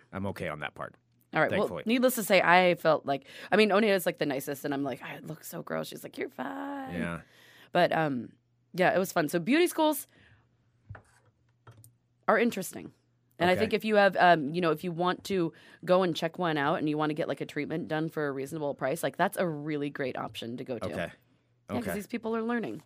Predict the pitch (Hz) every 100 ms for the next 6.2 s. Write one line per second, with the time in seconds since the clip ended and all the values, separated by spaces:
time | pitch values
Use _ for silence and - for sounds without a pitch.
0 | _ _ _ 113 90 78 139 185 175 190
1 | 214 220 196 180 165 139 147 156 156 92
2 | 98 107 98 101 - 90 92 180 95 -
3 | 113 95 - 95 76 _ _ _ - 185
4 | - _ 131 117 117 135 127 - 139 107
5 | 90 85 98 95 95 98 95 101 - 98
6 | 85